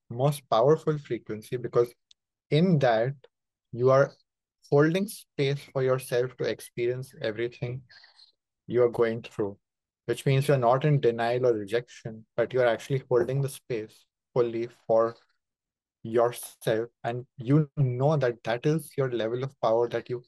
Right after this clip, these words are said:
can feel everything. You can feel whatever pain is coming through in your life. You can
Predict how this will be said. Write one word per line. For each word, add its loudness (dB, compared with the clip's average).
can -10
feel -4
everything. 0
You -6
can -4
feel 2
whatever 2
pain -8
is -6
coming -4
through 0
in 0
your -4
life. -6
You -8
can -6